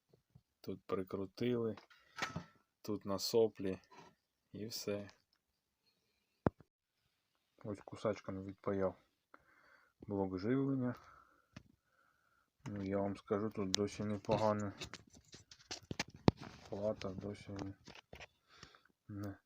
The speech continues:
непоганому стані. Не знаю, чому було придумувати такий кардібалет.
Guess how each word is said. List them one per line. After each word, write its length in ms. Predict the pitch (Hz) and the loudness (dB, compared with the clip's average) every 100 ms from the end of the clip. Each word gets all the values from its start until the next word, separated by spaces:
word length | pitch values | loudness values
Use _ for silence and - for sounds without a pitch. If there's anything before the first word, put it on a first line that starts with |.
| _ _ | _ _
непоганому 680 | 101 95 101 101 101 98 92 | -8 -2 2 4 4 2 -2
стані. 440 | - 107 107 101 98 - - | -4 -2 -2 -4 -6 -10 -6
Не 160 | 101 92 | -4 -2
знаю, 320 | 95 92 90 | 2 2 0
чому 320 | - 98 92 | -2 -2 -2
було 300 | 92 92 95 - - _ _ - - - - - _ _ _ | 0 2 2 -2 -12 _ _ -20 -20 -20 -20 -20 _ _ _
придумувати 760 | - 98 95 98 92 95 92 98 | -2 0 0 0 2 2 0 -4
такий 480 | - 87 98 92 92 - _ _ _ _ _ _ _ _ - _ _ _ | -6 -4 -2 -2 -4 -14 _ _ _ _ _ _ _ _ -20 _ _ _
кардібалет. 800 | 101 95 92 92 95 95 110 | 0 0 0 0 4 4 4